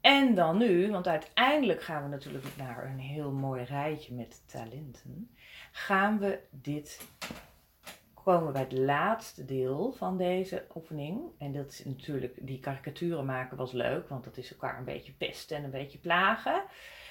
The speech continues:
Maar ik hoop dat je er nu in ieder geval zo drie hebt waar, die je echt een beetje pijn bij jou doen. En, ehm, dan gaan we nu namelijk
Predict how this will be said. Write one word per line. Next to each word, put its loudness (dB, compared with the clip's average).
Maar 2
ik 4
hoop 8
dat 2
je -2
er 2
nu 0
in 0
ieder -2
geval 2
zo 2
drie -2
hebt 0
waar, 0
die 2
je 4
echt -4
een -2
beetje -2
pijn 4
bij 2
jou 4
doen. -2
En, 4
ehm, 0
dan 2
gaan 0
we -2
nu 0
namelijk -2